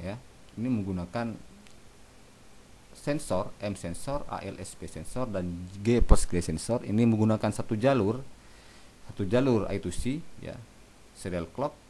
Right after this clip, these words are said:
serial data. Ini menggunakan satu jalur saja, ya, satu jalur, dan menggunakan tegangan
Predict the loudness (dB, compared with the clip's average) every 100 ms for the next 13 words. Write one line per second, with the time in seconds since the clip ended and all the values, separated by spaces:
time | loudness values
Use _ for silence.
0 | -16 -10 -6 -6 -8 -10 -8 -4 -4 -4
1 | -4 -8 -8 -12 -12 -6 -6 -6 -8 -12
2 | -14 -12 -6 -6 -6 -16 -20 -20 -18 -16
3 | -16 -18 -20 -20 -20 -20 -20 -18 -14 -10
4 | -10 -8 -8 -8 -14 -20 -20 -20 -20 -20
5 | -20 -20 -20 -20 -8 -4 -2 -2 -4 -4
6 | -4 -2 -2 -4 -8 -20 -20 -20 -20 -20
7 | -20 -20 -20 -20 -20 -12 -6 -4 -2 -4